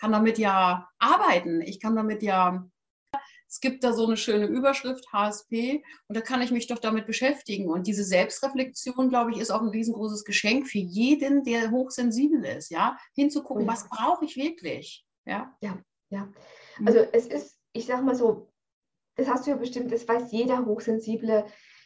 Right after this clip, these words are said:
Speaker 2: ähm, riesengroßes Thema für uns ist Unsicherheit.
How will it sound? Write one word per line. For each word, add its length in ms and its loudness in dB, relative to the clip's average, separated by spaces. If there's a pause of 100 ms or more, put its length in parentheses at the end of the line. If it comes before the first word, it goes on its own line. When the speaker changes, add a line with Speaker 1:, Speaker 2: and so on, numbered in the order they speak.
(180)
Speaker 2:
ähm, 640 4 (1200)
riesengroßes 600 -2
Thema 300 0
für 100 -6
uns 240 -2
ist 140 -10
Unsicherheit. 600 -4